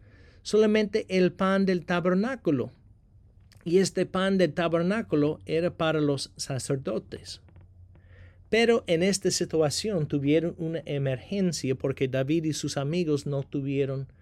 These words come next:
comida. Y por lo tanto el sacerdote dijo,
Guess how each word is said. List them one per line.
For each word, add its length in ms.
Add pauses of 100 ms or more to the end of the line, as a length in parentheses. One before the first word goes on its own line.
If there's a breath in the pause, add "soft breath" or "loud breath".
(220 soft breath)
comida. 640 (840 loud breath)
Y 140
por 180
lo 180
tanto 500
el 200
sacerdote 880
dijo, 440